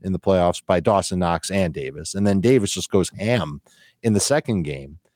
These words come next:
And if, if, if this is the direction that the Bills offense is gonna move into, it makes sense for Buffalo to spread it around and have more weapons and, and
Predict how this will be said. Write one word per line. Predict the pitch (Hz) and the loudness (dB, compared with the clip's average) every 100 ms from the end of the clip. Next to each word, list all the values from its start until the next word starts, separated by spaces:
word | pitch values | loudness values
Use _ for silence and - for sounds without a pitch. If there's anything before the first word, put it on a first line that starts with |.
| _ _ _ - | _ _ _ -2
And | 151 156 | 2 2
if, | 131 | 2
if, | 135 147 | 2 2
if | - 110 | 2 0
this | 135 - | 0 0
is | 135 | 0
the | 135 | 0
direction | 120 123 143 - 135 | 2 4 2 2 0
that | 117 | 2
the | 104 | 0
Bills | 120 113 117 | 2 2 2
offense | 113 117 98 | 2 0 -4
is | - | 0
gonna | 104 | 2
move | 98 143 | 2 2
into, | 214 139 | 2 2
it | |
makes | 98 101 - | 2 0 0
sense | 135 127 | 0 0
for | - 90 | -2 -2
Buffalo | 71 131 202 101 69 78 _ _ _ | 0 2 2 0 -2 -8 _ _ _
to | 135 | 0
spread | - - 123 107 | 0 2 2 4
it | 101 | 4
around | 98 98 101 | 4 4 2
and | 98 | 2
have | 107 85 | 2 2
more | 101 92 | 4 4
weapons | 92 90 98 92 90 | 4 2 0 0 0
and, | 92 | -2
and | 92 90 | -2 -2